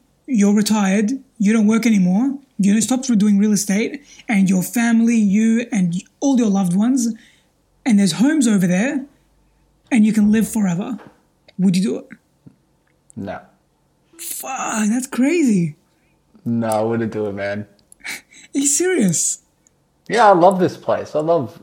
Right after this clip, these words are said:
Speaker 2: I love Earth. I, I have no desire to go outside of Earth.
Speaker 1: Wow.
Speaker 2: There's even parts of Earth that I'm not that, that keen on going to.
Speaker 1: <laughs> Um, your,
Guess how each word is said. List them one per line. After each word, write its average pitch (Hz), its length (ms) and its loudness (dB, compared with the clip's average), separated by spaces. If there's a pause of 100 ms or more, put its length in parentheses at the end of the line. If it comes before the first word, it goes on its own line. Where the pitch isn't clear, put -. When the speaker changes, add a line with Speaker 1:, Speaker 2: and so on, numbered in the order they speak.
Speaker 2:
I 147 100 2
love 160 240 4
Earth. 110 440 -2
I, 135 340 4
I 151 120 6
have 135 140 0
no 135 380 2
desire 120 680 4
to 113 140 -4
go 110 400 0 (540)
outside 113 520 2
of 95 140 -6
Earth. 92 320 -2 (800)
Speaker 1:
Wow. 285 760 -2
Speaker 2:
There's 147 180 4
even 180 220 8
parts 147 320 8
of 143 80 4
Earth 135 320 6
that 135 100 8
I'm 117 140 4
not 110 200 0
that, 104 420 -4
that 110 180 0
keen 107 240 -6
on 95 100 -8
going 98 300 -8
to. 95 240 -8
Speaker 1:
<laughs> - 840 -2 (1120)
Um, 208 640 2 (340)
your, 226 960 0